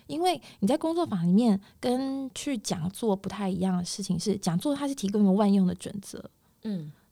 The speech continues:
Speaker 1: 那还有这些，这些讲座里面内容基本上是根据讲师他自己的，呃，亲身经历嘛。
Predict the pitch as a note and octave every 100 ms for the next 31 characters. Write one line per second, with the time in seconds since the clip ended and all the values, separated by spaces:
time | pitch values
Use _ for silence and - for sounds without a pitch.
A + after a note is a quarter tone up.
0 | D#4 D#4 C4 A3+ _ - A#3+ B3+ G#3+ C#4
1 | C#4 C4 C#4 - _ _ _ _ - -
2 | D4+ C#4+ C#4+ E3+ A#3+ G3+ G3+ A3+ G3 F3+
3 | G#3 F#3+ F3+ G3+ G3 G3 G#3 F#3+ - D#3
4 | D#3 G3 G3 F#3+ F#3+ E3 D#3 D#3+ D#3+ -
5 | _ - - - - F#3+ F3 F3 F3 -
6 | G3+ G#3 G3+ F#3 F#3 G3 F3+